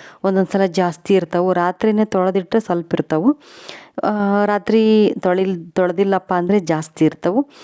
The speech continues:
ಹಾಗಾಗಿ, ಹ್ಮ್, ಹಿತ್ಲಕ್ಕೆ ಒಯ್ತೀನಿ. ಬಾಂಡೆನ ಆರಾಮಾಗಿ ಕೂತ್ಕೊಂಡು ಒಂದ್ ಸ್ವಲ್ಪ ಹೊತ್ತು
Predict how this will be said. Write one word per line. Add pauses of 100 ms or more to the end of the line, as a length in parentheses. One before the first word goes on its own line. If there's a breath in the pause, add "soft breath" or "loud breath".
(280 loud breath)
ಹಾಗಾಗಿ, (1160)
ಹ್ಮ್,
ಹಿತ್ಲಕ್ಕೆ
ಒಯ್ತೀನಿ.
ಬಾಂಡೆನ
ಆರಾಮಾಗಿ
ಕೂತ್ಕೊಂಡು (400 loud breath)
ಒಂದ್
ಸ್ವಲ್ಪ
ಹೊತ್ತು